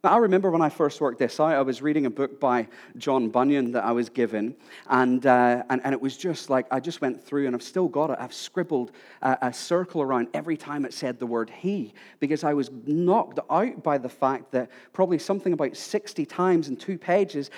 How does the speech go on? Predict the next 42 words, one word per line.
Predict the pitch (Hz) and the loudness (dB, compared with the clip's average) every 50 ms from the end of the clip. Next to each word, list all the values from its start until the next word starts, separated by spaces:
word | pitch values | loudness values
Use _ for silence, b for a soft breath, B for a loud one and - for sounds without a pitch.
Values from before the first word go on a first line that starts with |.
| B B | B B
it | 151 - - | -6 -4 0
talked | - 185 175 175 - | 0 0 0 0 -2
about | 139 170 156 143 - | -2 -2 -2 -2 -4
he, | - - 185 196 202 156 135 143 - B B B B B | -6 -4 0 2 2 2 2 0 -2 B B B B B
and | 160 156 156 | -2 -2 -2
probably | - - 208 208 220 190 208 202 | -2 -2 -2 -2 0 0 2 2
only | 185 185 180 | 4 4 4
about | 165 156 151 135 | 4 4 2 0
once | 131 139 151 202 226 226 - - 151 | 2 2 0 0 0 0 -4 -6 -10
it | - | -8
talked | - - 160 - - | -4 -4 -4 -4 -4
about | 143 - 139 135 127 | -4 -4 -4 -2 0
me, | 147 160 180 190 | 2 4 4 4
and | 160 147 | 4 2
when | 147 147 | 2 0
it | 143 - | -2 -2
was | 135 - | -6 -4
talking | - 185 202 208 - 196 | -2 0 0 0 0 -2
about | 160 - 127 123 143 | -2 -2 -2 -2 0
me, | 131 135 151 B B B B | 0 -2 -2 B B B B
it | 143 151 | -6 -4
was | 151 156 | -4 -4
just | 170 220 - - | -6 -8 -10 -8
talking | - 226 214 - 214 | -8 -8 -6 -6 -8
about | 180 196 196 - - | -6 -6 -6 -6 -6
the | 147 135 | -8 -10
benefit | 117 - 143 139 165 185 185 175 - - - 104 - - - - _ _ _ _ _ _ _ _ _ _ _ _ _ _ _ | -10 -12 -12 -10 -8 -8 -8 -8 -10 -14 -16 -16 -16 -16 -20 -20 _ _ _ _ _ _ _ _ _ _ _ _ _ _ _
that | 113 127 127 | -8 -6 -6
I | 131 143 139 127 | -4 -4 -4 -4
got | 117 110 98 98 - - _ _ _ _ _ _ _ _ _ _ _ _ _ _ _ _ _ _ _ - | -6 -6 -8 -8 -12 -16 _ _ _ _ _ _ _ _ _ _ _ _ _ _ _ _ _ _ _ -14
of | 117 - | -12 -10
receiving | 123 113 - - - 127 120 123 117 | -10 -12 -10 -8 -8 -6 -6 -4 -4
the | 113 | -4
love | 113 113 107 104 | -2 -4 -4 -6
of | 101 | -8
Jesus. | 101 107 107 107 98 104 110 - - - - _ _ _ _ _ _ _ _ _ _ _ _ _ _ _ _ _ _ _ _ _ _ _ _ _ _ _ _ _ _ _ - | -10 -10 -10 -10 -10 -14 -18 -20 -20 -20 -20 _ _ _ _ _ _ _ _ _ _ _ _ _ _ _ _ _ _ _ _ _ _ _ _ _ _ _ _ _ _ _ -12
Awesome. | 156 170 175 147 - - - 120 104 101 | -10 -8 -8 -10 -10 -12 -12 -12 -12 -12
Completely | - - - 135 - 165 180 165 147 127 | -10 -6 -6 -4 -2 -2 -2 0 -2 -2
blew | 123 147 143 143 | -2 -2 -2 0
me | 151 131 | 0 0
away | 127 135 127 113 | 0 0 0 -2
about, | 95 113 104 | -2 -4 -8